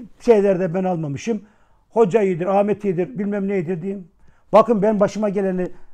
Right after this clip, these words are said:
kaç dakika oldu? Beş, on, on beş, yirmi, yirmi beş. Bitiriyorum.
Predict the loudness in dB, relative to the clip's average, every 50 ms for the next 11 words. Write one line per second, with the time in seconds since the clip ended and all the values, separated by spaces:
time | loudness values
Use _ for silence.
0 | -20 -8 -2 -2 -2 0 0 -4 -6 -6 -6 -6 -6 -6 -4 -4 -4 -6 -6 -8
1 | -12 _ _ _ _ _ _ _ _ _ _ _ _ _ _ _ _ _ _ _
2 | -12 -10 -10 -10 -10 -12 -14 -14 -12 -12 -12 -12 -12 -12 -12 -12 -12 -12 -12 -12
3 | -12 -10 -10 -10 -10 -12 -14 -16 -16 _ -14 -14 -12 -12 -12 -12 -12 -14